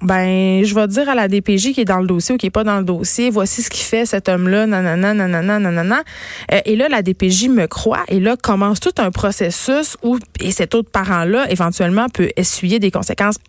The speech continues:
assez graves. Donc, dans certains cas, et c'est là où moi, je trouve qu'il y a un très gros problème, puis en même temps, c'est assez compliqué à gérer cette histoire-là, la D P J prend parti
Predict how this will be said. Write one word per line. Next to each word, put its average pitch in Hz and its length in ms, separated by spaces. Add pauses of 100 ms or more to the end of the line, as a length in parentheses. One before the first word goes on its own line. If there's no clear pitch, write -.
assez 208 280
graves. 185 400 (420)
Donc, 302 240
dans 196 200
certains 233 560
cas, 302 320 (480)
et 208 60
c'est 202 180
là 254 160
où 285 60
moi, 226 220
je 254 60
trouve 226 120
qu'il 185 140
y - 20
a 170 60
un - 140
très 262 240
gros 214 200
problème, 208 380
puis 254 100
en 180 60
même 170 140
temps, 240 120
c'est 233 120
assez - 200
compliqué - 460
à 196 100
gérer 170 280
cette - 120
histoire-là, 190 540 (380)
la 185 180
D 196 120
P 196 180
J 208 140 (320)
prend - 320
parti - 580